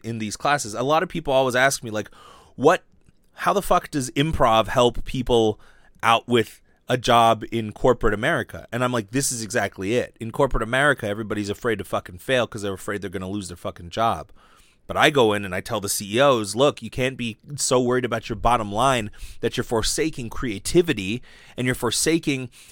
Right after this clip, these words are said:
the possibility for something better to happen. All you're doing is putting Band-Aids on shit when really sometimes you need to actually take a whole fucking reform to something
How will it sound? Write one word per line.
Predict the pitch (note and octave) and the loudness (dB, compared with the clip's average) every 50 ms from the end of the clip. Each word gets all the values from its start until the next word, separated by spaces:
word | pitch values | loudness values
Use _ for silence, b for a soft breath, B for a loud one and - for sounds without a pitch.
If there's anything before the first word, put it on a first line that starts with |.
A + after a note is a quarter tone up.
| B B B | B B B
the | - | -2
possibility | A#2+ - - C#3+ C#3+ C#3 - D3 B2 A2+ C3 C#3 D3+ C#3+ C#3 C3+ C3 B2 - b b b b | 2 4 4 4 4 2 0 -4 -2 2 4 4 4 4 4 2 0 0 -2 b b b b
for | b C3+ | b -2
something | C3 - D3+ C3 B2 - A#2+ A#2+ | 0 0 0 0 -2 -4 -4 0
better | A2+ C#3 D#3+ E3 | 2 2 2 2
to | C#3+ A#2 G2 | 0 -2 0
happen. | G2 G2 F#2 F#2+ - - G#2+ G#2+ A#2 B2+ - - | 0 0 0 0 0 -2 -4 -4 -4 -8 -6 0
All | - B2 C#3 D3 | 2 4 4 4
you're | D#3 D#3 D3+ | 4 2 0
doing | C#3 C#3+ D3 D#3 D#3 D3 C#3+ | 2 2 2 2 2 0 -2
is | C3 A#2+ - | -6 -4 -2
putting | - D3 B2+ A#2 A2+ G#2 | -2 -2 -2 -2 -4 -2
Band-Aids | - B2 A#2+ C3+ D3 D#3+ D#3 D3 C3+ B2 G#2+ - | 0 0 0 0 0 0 0 0 0 0 0 -2
on | A2+ G2+ G2 G2 | -2 -2 -2 -4
shit | G#2 - - G#2+ G#2+ A2+ A2 - | -8 -6 -4 -2 -2 -2 -2 -4
when | B2+ A#2+ A2+ A2 | -4 -6 -6 -6
really | G#2+ G#2 A2 B2+ D#3+ F3+ E3+ C3+ B2 A#2 A#2+ A#2 B B B B B B | -8 -8 -6 -4 -2 -2 -2 -2 -2 -2 -4 -4 B B B B B B
sometimes | B - - D3 D3+ C#3+ D3+ C3 C3 C3+ C3 B2 | B -2 0 0 0 0 0 0 0 -2 -2 -4
you | B2 B2 | -6 -6
need | C3+ C#3 C3 - | -6 -6 -6 -6
to | - - | -4 0
actually | - A#2 A#2+ - - - B2+ A#2 A2 - _ _ _ | 0 0 0 0 -4 -6 -6 -8 -8 -12 _ _ _
take | - - - C#3+ - | -10 -6 -6 -4 -4
a | C3+ | -4
whole | A2 - - - A#2+ A#2 B2 B2+ | -6 -6 -6 -4 0 0 0 0
fucking | B2 - C#3 C3 - C3+ A#2+ | 0 -2 -6 -4 -6 -6 -6
reform | A#2 A2+ - - - C3 C#3 D3+ E3+ F3+ F3+ | -6 -6 -6 -4 -2 0 0 0 0 -2 -4
to | - E3 | -4 -4
something | - - B2 G2 G2+ - - G#2 G#2+ A2+ | -4 -4 -4 -6 -8 -10 -10 -10 -10 -10